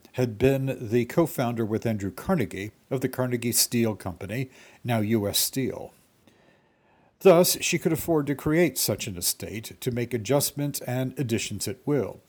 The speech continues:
and to maintain the lifestyle it made possible.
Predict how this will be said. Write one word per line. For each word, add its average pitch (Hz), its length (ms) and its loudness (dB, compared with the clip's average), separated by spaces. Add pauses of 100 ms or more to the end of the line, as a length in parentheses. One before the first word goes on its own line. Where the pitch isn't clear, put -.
(400)
and 143 100 -2
to 135 120 2
maintain 175 640 2
the 156 80 -2
lifestyle 123 680 0
it 127 100 -4
made 107 260 -6
possible. - 640 -8